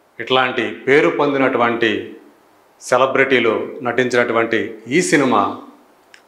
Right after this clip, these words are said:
ప్రేక్షకులు మెచ్చే విధంగా ఉందా? So, మనకు సైన్స్ ఫిక్షన్ సినిమా అంటే తెలుగులో ఇప్పుడు దాకా మనకి ఆదిత్య త్రీ సిక్స్ నైన్ తెలుసు. నందమూరి బాలకృష్ణ కథానాయకుడిగా నటించిన ఆ సినిమాని లెజెండరీ డైరెక్టర్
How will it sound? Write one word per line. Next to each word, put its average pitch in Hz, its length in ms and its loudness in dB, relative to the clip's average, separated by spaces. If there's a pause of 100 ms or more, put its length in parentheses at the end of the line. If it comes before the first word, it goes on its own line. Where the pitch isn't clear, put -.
(300)
ప్రేక్షకులు 127 420 -2
మెచ్చే 120 320 0
విధంగా 120 380 0
ఉందా? 104 420 -8 (1120)
So, 110 140 -6
మనకు 113 280 2
సైన్స్ 143 400 -2
ఫిక్షన్ 143 320 -2
సినిమా 131 300 0
అంటే 123 240 2
తెలుగులో 123 360 0
ఇప్పుడు 120 200 -2
దాకా 120 200 2
మనకి 113 580 -4 (200)
ఆదిత్య 123 600 2
త్రీ 139 140 0
సిక్స్ 139 300 -4
నైన్ 117 320 -2 (340)
తెలుసు. 110 440 -2 (680)
నందమూరి 120 400 2
బాలకృష్ణ 127 600 0 (720)
కథానాయకుడిగా 123 600 0
నటించిన 113 340 -4
ఆ 110 140 2
సినిమాని 127 720 -4
లెజెండరీ 139 420 0
డైరెక్టర్ 117 540 0